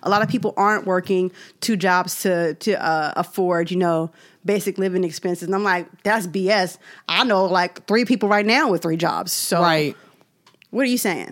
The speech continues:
Speaker 2: That part.
Speaker 1: <laughs> Right, like, what are you saying? Like, you conservatives are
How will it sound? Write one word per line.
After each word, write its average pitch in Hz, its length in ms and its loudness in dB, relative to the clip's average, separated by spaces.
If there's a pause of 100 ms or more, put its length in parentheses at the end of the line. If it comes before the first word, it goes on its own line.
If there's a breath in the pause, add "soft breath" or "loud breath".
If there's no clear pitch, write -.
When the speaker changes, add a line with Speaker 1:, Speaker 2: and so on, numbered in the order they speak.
Speaker 2:
That 165 200 -2
part. 127 320 -4
Speaker 1:
<laughs> 294 60 -4
Right, 339 280 0
like, 277 320 2
what 302 140 0
are 427 60 2
you 370 160 2
saying? 330 340 0
Like, 233 400 -2 (1300 soft breath)
you 233 340 -2
conservatives 180 800 -2
are 156 440 -4